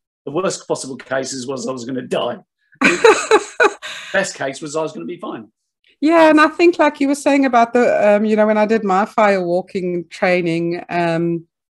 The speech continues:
Speaker 2: and it was all about wanting to do something epic, but obviously being led there by some unknown force, I think, at the end of the day, because it just, it felt right that I needed to be there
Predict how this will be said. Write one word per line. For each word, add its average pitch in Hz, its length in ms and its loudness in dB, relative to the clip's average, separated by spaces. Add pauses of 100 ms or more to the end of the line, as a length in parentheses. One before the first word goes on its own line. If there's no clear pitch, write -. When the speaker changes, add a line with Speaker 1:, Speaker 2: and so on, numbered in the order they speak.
(320)
Speaker 2:
and 196 140 0
it 196 100 -2
was 185 140 -4
all 196 160 0
about 185 320 0
wanting 180 540 0
to - 120 -10
do 180 160 -6
something 175 460 -6
epic, 175 360 -6
but 180 120 -2
obviously 180 440 -4
being 170 240 -2
led 170 480 0 (520)
there 175 280 6
by 170 160 0
some 180 840 -4
unknown 175 400 -2
force, 175 480 -4
I 165 160 0 (120)
think, 170 280 -2
at 143 140 -4
the 180 100 -6
end 175 160 -2
of 165 80 -2
the 170 60 -2
day, 170 180 0
because 165 240 -4
it 170 120 -6
just, - 280 -8
it 160 120 -10
felt 185 460 -2
right 156 300 2
that 180 80 -4
I 185 80 -2
needed 175 320 -2
to - 100 -10
be 165 220 -2
there 170 160 0